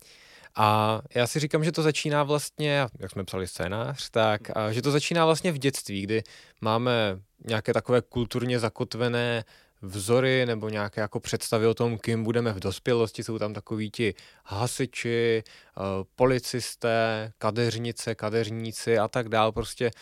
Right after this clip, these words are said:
takové ty základní profese. Jak jste to měli, nebo jak jsme to měli my, když jsme byli malí, mm, nezakotveno věkem?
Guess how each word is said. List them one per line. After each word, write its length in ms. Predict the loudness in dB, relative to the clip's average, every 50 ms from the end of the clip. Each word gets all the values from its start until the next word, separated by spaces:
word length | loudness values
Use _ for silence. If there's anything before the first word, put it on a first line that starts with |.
| -20 -20 -20 -14 _
takové 280 | -10 -4 0 0 2
ty 100 | 2 2
základní 420 | 2 2 2 2 0 0 -2 -2 -2
profese. 380 | -2 -2 -2 0 -2 -2 0 -2
Jak 100 | -2 0
jste 120 | -2 -2
to 140 | 0 0 -2
měli, 340 | 0 0 0 0 0 0 -2 -6 -12 -8
nebo 100 | 0 2 2
jak 80 | 2
jsme 100 | 2 0
to 80 | 0 0
měli 260 | 0 2 2 2 2
my, 260 | 0 0 -2 -2 -4 -8 -12 -18 -20 -16 -8
když 160 | -6 -6 -4 -2
jsme 140 | -4 -4
byli 340 | -2 0 0 2 2 0 -2 -4 -6
malí, 460 | -2 2 4 4 4 2 -2 -6 -12 _ -20 _ _ _ _
mm, 260 | -20 -18 -16 -16 -18 -18 -20 -20 -20 _ _ _ _ _ _ _ -12
nezakotveno 840 | -10 -8 -8 -4 0 0 2 2 2 2 0 0 0 0 0 0 0
věkem? 300 | 0 -2 -2 -4 -6